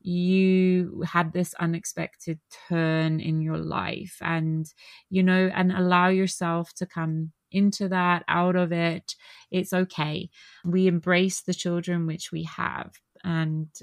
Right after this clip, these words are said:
you know, but unfortunately it was nothing that most of us planned. So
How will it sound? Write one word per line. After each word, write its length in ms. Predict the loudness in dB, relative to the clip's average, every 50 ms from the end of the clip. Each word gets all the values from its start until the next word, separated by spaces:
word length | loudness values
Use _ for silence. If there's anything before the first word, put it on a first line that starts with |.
| -16 -8
you 220 | -4 -2 0 0
know, 200 | 2 0 0 -2 0
but 240 | 0 0 0 0 -2 _ _ _ _ _ _ _ -4
unfortunately 720 | -4 -2 -2 -2 -4 -6 -4 -4 -4 -4 -2 -2 -2 -4
it 60 | -4 -4
was 160 | -4 -2 0
nothing 680 | 0 2 2 2 0 -2 -2 -4 -6 -6 -6 -6 -10 -12 _ -8
that 160 | -8 -6 -4
most 400 | -2 -2 -2 -2 -4 -8 -10 -10
of 100 | -10 -8
us 200 | -8 -8 -10 -12
planned. 580 | _ -14 -10 -8 -8 -8 -10 -12 -16 _ _ _ _ _ _ _ _ _ _ _ _
So 480 | -12 -6 -2 0 0 2 2 0 -2